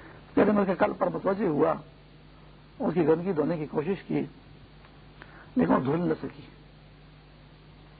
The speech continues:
تو سوال کیا اللہ کے حضور کہ یا اللہ، یہ کیا بات ہے؟ تو پتہ چلا کہ وہ کفار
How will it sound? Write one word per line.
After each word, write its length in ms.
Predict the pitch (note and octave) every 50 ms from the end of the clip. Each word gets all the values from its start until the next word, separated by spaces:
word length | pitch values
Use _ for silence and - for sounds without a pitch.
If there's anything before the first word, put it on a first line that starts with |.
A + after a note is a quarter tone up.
| - - - - - - - - - - - - - - - - - - - - - - - - - - - - - - - - - - - - - - - - - - - - - - -
تو 80 | C4+ - F#3+ F#3+ F#3 E3 F3+ - - B3+ - -
سوال 260 | - E3+ E3 F3+ G#3 G#3 -
کیا 160 | - G#3 G3
اللہ 140 | F#3 F3+ F#3+ F#3+ D#3+
کے 60 | D#3+
حضور 200 | C#3 D3 E3+ F3+ F3
کہ 60 | F3
یا 120 | D3 D3+
اللہ، 160 | D#3+ E3+ F3 F3
یہ 120 | D#3 -
کیا 140 | D#3 D#3 E3+ F#3+
بات 240 | E3+ D3 - - -
ہے؟ 100 | B2+ - - - - - - - - - - - - - - - - - - - - - - - - - - - - - - -
تو 160 | - A#3+ - D#3 -
پتہ 180 | E3 D#3+ E3+ G3 -
چلا 220 | E3+ D#3+ E3+ F3+ F3 -
کہ 100 | E3 D3+
وہ 280 | C#3+ D#3 D#3+ D#3 D3 D3+ - - - - - - - - - - - - - - - - - - - - - - - - -
کفار 560 | - - - - - C#3 D#3 F3+ G3 -